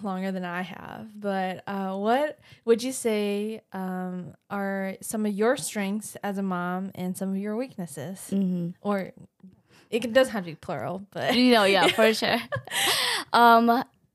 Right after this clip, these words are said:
Speaker 2: motherhood, like Lynn said, is so hard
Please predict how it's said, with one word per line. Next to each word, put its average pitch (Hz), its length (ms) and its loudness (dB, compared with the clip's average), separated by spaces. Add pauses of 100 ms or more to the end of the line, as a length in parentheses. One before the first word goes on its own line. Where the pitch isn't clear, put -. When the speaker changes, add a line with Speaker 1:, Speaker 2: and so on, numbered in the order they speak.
(300)
Speaker 2:
motherhood, 359 640 6
like 196 240 2
Lynn 190 180 2
said, 185 260 -2
is 190 320 4
so 196 1000 4 (100)
hard 190 400 4